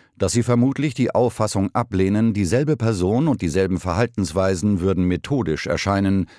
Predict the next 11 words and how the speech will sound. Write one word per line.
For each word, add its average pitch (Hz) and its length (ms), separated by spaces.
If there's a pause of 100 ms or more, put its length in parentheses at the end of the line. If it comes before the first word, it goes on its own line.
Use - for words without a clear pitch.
(160)
wenn 110 240
alles 107 320
gut 113 220
läuft, 87 520 (280)
und 95 180
starr, 101 500 (220)
wenn 101 160
die 110 80
Dinge 113 240
schlecht 131 320
laufen. 69 440